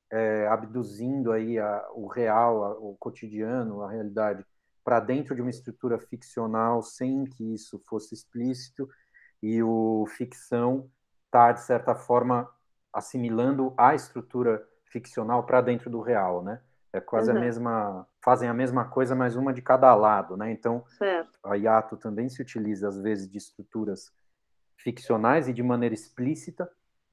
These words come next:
Speaker 1: mas pra dentro, histórias não ficcionais, de histórias supostamente reais, né, do, do, dos
Speaker 2: Uhum.
Speaker 1: atores ali e tal. E daí tem um caráter que eu acho interessante, que é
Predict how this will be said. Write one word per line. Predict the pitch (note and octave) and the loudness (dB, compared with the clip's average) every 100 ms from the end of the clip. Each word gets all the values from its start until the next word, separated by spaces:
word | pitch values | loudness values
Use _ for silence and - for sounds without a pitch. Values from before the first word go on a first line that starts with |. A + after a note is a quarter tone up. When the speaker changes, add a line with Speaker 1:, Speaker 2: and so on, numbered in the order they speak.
| _ | _
Speaker 1:
mas | B2 B2+ B2+ B2+ | 4 6 6 4
pra | - - C3+ | 0 8 8
dentro, | C3 C3 C#3 C#3 D3 D3 - _ | 8 4 2 0 0 0 -6 _
histórias | - C#3 C#3 A2+ | 6 6 6 2
não | B2 C3+ | 0 0
ficcionais, | C3 B2+ - C#3 B2 G#2 F2 - _ _ _ _ _ - | -2 -12 -6 -4 -2 -2 -6 -14 _ _ _ _ _ -16
de | |
histórias | G2+ - A2+ A2 A2+ - - _ _ | -16 2 4 6 4 -2 -20 _ _
supostamente | _ A2 - G2 - A2+ A#2 A2+ A2 | _ -10 -6 -6 -4 -4 -4 -8 -2
reais, | A#2+ A2+ F#2+ E2+ F2 | 4 4 4 0 -8
né, | G#2 A#2+ G2+ | -8 -6 -8
do, | F#2 F2+ | -12 -16
do, | F2+ | -14
dos | F#2+ F#2+ A3+ | -14 -6 -2
Speaker 2:
Uhum. | G#3 | -2
Speaker 1:
atores | E3 G2 F#2+ F#2+ | -4 -6 -8 -6
ali | G2+ G2 G2+ | -6 -6 -6
e | |
tal. | G2+ F#2+ E2+ _ - | -6 -6 -6 _ -6
E | B2 | 8
daí | B2+ B2+ | 8 8
tem | B2+ D3+ | 4 0
um | D3 C3+ C3 A#2 A2+ A2 A2 | 2 2 2 0 0 -2 -2
caráter | - B2 A#2 A#2 A#2+ A2+ _ _ _ | 4 8 8 6 -2 -8 _ _ _
que | A#2+ | 0
eu | A2+ | 2
acho | A2 A2+ | 0 -6
interessante, | - A2+ A2 - B2 D#3 - | -6 -4 -6 -4 -4 -4 -6
que | - A#2 | -2 2
é | B2 B2 | 2 0